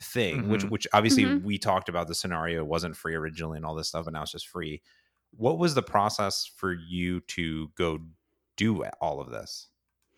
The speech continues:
Speaker 3: Okay, so basically I just Google searched Nintendo s-, Joy-Con repair service,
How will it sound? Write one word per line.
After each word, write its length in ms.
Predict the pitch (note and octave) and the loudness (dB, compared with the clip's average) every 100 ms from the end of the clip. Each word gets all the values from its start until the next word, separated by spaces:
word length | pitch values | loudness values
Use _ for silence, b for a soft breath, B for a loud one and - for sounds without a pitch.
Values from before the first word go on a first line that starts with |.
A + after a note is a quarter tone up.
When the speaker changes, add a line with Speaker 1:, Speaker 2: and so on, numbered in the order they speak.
| B B B - | B B B 4
Speaker 3:
Okay, 260 | G4+ C4+ B3 | 6 6 2
so 480 | - C#4 C4+ A#3+ - _ | 0 0 0 -4 -12 _
basically 380 | C#4+ D#4+ D#4 C4 | -6 -6 -4 -2
I 140 | A#3+ | 0
just 220 | B3 B3+ - | 2 0 -2
Google 280 | A#3 A3 | -2 -2
searched 580 | G#3+ F#3 F#3 - - - - _ - | -4 -4 -6 -8 -14 -16 -20 _ -2
Nintendo 640 | G#3 - G#3 G3 F#3+ F#3+ | -2 2 2 4 4 2
s-, 120 | - G#3+ | -4 -12
Joy-Con 540 | - G3 G3 F3+ F3+ F3 | -6 -4 -2 0 0 -2
repair 320 | F#3+ - F#3+ | -2 -4 -4
service, 440 | - F#3+ G#3 G3+ | -6 -6 -6 -6